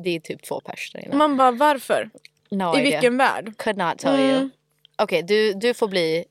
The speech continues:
Speaker 2: Ska jag bara
Speaker 1: chef
Speaker 2: öppna en
Speaker 1: av
Speaker 2: klubb?
Speaker 1: Stureplan.
Speaker 2: Jag ska öppna en klubb.
Speaker 1: Ja, gör det.
Speaker 2: På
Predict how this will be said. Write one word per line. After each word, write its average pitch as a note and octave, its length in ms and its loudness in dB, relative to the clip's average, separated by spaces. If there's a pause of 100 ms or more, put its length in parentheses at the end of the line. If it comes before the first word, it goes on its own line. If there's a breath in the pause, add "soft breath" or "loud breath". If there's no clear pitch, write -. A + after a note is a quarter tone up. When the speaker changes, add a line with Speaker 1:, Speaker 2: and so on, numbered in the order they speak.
(800)
Speaker 2:
Ska - 160 2
jag C#4 80 6
bara C#4+ 80 6
Speaker 1:
chef B3+ 140 6
Speaker 2:
öppna D#4+ 200 6
en G#3+ 80 10
Speaker 1:
av G#3+ 60 4
Speaker 2:
klubb? D4 180 4
Speaker 1:
Stureplan. A3+ 600 0 (140)
Speaker 2:
Jag C#4 140 0
ska - 120 2
öppna E4+ 340 0
en C#4+ 80 -2
klubb. G#3+ 360 2
Speaker 1:
Ja, A3+ 120 4
gör C4 220 2
det. F#3 120 -2 (440 loud breath)
Speaker 2:
På A3 380 2